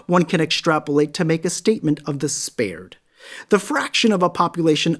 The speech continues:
unaffected by tragedy. Something like three in every four,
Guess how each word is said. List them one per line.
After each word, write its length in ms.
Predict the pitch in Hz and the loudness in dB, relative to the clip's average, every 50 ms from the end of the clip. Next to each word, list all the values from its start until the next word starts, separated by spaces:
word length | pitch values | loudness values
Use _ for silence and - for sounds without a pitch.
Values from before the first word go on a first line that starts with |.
| - | -6
unaffected 760 | - 190 190 190 185 - - - 240 220 - - - 123 107 | -8 -6 -6 -6 -6 -8 -4 -4 -4 -4 -4 -4 -6 -6 -4
by 160 | 107 117 117 | -4 -8 -8
tragedy. 680 | 127 - - - - 175 156 143 135 - - 131 127 127 _ - - - - | -8 -8 -10 -8 -8 -8 -8 -8 -10 -12 -14 -14 -16 -16 _ -18 -18 -18 -12
Something 400 | - - - 202 196 202 208 190 | -4 4 4 4 4 4 2 4
like 220 | 180 160 147 139 - | 4 4 4 2 0
three 340 | - - 135 143 143 139 | -2 -2 2 2 4 6
in 100 | 139 123 | 4 4
every 240 | 117 117 104 104 98 | 4 0 -2 -4 -8
four, 600 | 98 - - 208 220 233 226 226 226 226 226 220 | -10 -8 -6 -4 -2 0 2 2 2 0 -2 -4